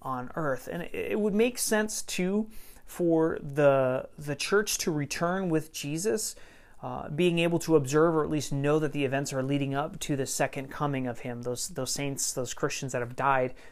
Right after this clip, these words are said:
before the second coming, to return with the Lord and still have knowledge of what's going on. Um, so I believe that Scripture gives us a pretty good indication that people in heaven,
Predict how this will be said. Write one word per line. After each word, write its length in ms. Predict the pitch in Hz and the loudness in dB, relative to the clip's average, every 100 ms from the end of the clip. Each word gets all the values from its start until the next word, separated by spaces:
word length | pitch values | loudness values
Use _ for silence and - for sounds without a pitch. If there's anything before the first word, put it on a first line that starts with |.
| - | -10
before 280 | 139 - 147 | -6 0 0
the 80 | 127 | 0
second 340 | - 135 135 | -2 -4 -4
coming, 260 | - 131 123 - - | -8 -10 -10 -12 -8
to 120 | - 156 | 0 2
return 720 | 147 - - 202 196 180 160 - - - | 2 -2 -4 -2 0 -2 -4 -8 -16 -8
with 340 | 139 143 233 - | 6 12 12 12
the 80 | 147 | 6
Lord 380 | 135 123 120 - - - | 4 2 0 -6 -12 -4
and 160 | 143 | -4
still 200 | - 185 | 0 2
have 140 | 151 135 | 2 2
knowledge 420 | 131 139 131 127 | 2 2 2 -2
of 80 | 123 | -2
what's 260 | 131 123 | -2 -2
going 320 | - 123 120 | -6 -6 -6
on. 300 | 120 127 120 - - - - | -4 -4 -6 -10 -14 -16 -12
Um, 260 | 135 127 - | -10 -8 -2
so 200 | - 190 | 2 4
I 160 | 185 | 4
believe 680 | 294 196 151 190 160 139 131 | 6 6 6 4 2 0 0
that 400 | 143 127 127 - | 2 4 2 -2
Scripture 420 | - - 196 - | -6 -2 -2 -2
gives 320 | 156 165 165 156 | 2 4 4 2
us 140 | 147 | 2
a 80 | 151 | 0
pretty 240 | - 180 | 2 2
good 160 | 165 165 | 2 0
indication 720 | 165 147 - 160 - 147 135 | -2 -2 0 -2 0 -4 -4
that 340 | 131 123 127 - - - - - - - | -4 -2 -4 -6 -10 -14 -18 -20 -16 -2
people 300 | 185 180 208 | 2 6 6
in 60 | 185 | 6
heaven, 400 | 147 127 120 | 4 2 -2